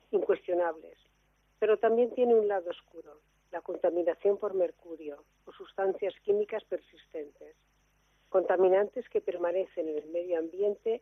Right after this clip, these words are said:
y en la cadena alimentaria. La infección bacteriana y la infección por parásitos, que representan una amenaza para la salud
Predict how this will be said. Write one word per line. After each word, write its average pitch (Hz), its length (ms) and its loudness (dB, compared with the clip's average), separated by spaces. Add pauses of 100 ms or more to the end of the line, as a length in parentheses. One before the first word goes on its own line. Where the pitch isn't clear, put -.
y 180 80 0
en 160 80 0
la 160 100 -4
cadena 160 340 -8
alimentaria. 147 640 -16 (720)
La 185 100 4
infección 226 540 2
bacteriana 175 800 -6 (100)
y - 60 -20
la 175 120 -8
infección 196 500 -6
por 208 160 -8
parásitos, - 800 -12 (320)
que 180 80 -2
representan 185 640 0
una 190 160 2
amenaza 175 460 -4
para 175 200 -4
la 151 120 -6
salud 170 360 -10